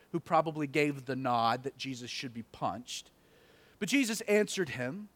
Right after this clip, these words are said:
"If I have spoken evil, bear witness of the evil." And then bear witness, this is a legal term. Provide a witness.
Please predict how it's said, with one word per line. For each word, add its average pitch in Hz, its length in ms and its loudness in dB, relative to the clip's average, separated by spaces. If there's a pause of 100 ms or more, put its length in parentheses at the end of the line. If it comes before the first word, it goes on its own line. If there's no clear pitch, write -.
(520)
"If - 80 -6
I 247 120 6
have 285 140 4
spoken 226 580 4
evil, 202 680 -4 (1160)
bear 165 300 0
witness - 840 -8 (600)
of 135 160 -4
the 143 160 -12
evil." 113 200 -6
And 135 80 -6
then 156 80 -8
bear 160 260 2
witness, 143 320 -4
this 151 160 -12
is 139 80 -12
a 139 60 -6
legal 139 340 -4
term. 113 300 -6 (180)
Provide 180 340 12
a 233 60 8
witness. 220 580 4